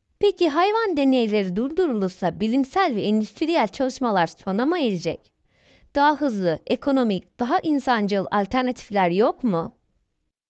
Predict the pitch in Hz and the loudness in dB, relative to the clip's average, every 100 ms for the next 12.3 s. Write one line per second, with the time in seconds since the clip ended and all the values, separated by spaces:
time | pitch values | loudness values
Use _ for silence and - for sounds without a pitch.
0 | _ _ _ _ _ _ _ _ - 349 | _ _ _ _ _ _ _ _ 0 2
1 | 240 185 - 170 147 - - _ _ _ | 2 -2 -2 -2 -2 -4 -12 _ _ _
2 | _ _ _ - 294 415 330 269 247 269 | _ _ _ -4 0 0 2 2 2 2
3 | 302 320 220 175 220 226 320 392 294 202 | 0 -2 -2 -2 -2 -2 0 0 -2 -2
4 | 196 185 208 254 294 233 196 185 170 170 | -2 -2 -2 0 0 -2 -2 -4 -2 -2
5 | 156 156 - 220 247 262 233 196 190 190 | -2 -4 -2 0 2 2 2 0 -2 -4
6 | 202 254 254 247 220 180 170 170 180 185 | -2 -2 -2 0 0 0 0 0 -2 -2
7 | 208 311 285 262 247 196 190 156 185 202 | -2 -2 -2 -2 -2 -2 -2 0 0 0
8 | 226 - 294 - 185 302 - - - 226 | -2 -2 -6 -4 -4 -4 -8 -8 -6 -2
9 | 220 254 240 233 - 208 196 165 170 - | -2 -2 -4 -4 -6 -2 -2 -2 -4 -6
10 | - 156 147 - _ _ _ _ _ _ | -10 -6 -4 -6 _ _ _ _ _ _
11 | _ _ _ 285 359 415 359 - 233 220 | _ _ _ 0 2 2 0 -2 -2 0
12 | 190 170 185 | 0 -2 -4